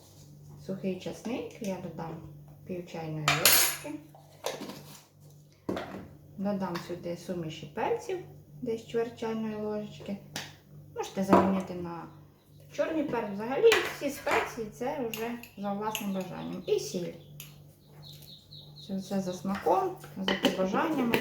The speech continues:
і чого, власне, хочеться. Все, більше до фаршу ми нічого додавати не будемо. Тепер нам потрібно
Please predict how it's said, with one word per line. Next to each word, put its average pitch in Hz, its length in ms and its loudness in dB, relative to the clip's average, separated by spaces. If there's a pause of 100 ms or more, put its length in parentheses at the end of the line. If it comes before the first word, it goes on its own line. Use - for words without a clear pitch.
(1400)
і 185 60 -8
чого, 220 300 0
власне, 196 460 2
хочеться. - 480 -8 (1500)
Все, 294 200 12 (100)
більше 330 220 2
до 269 120 2
фаршу 247 360 2
ми 247 100 0
нічого 247 320 -2
додавати 226 480 -4
не 233 100 -4
будемо. 392 420 2 (100)
Тепер 330 320 0
нам 277 140 4
потрібно 247 380 2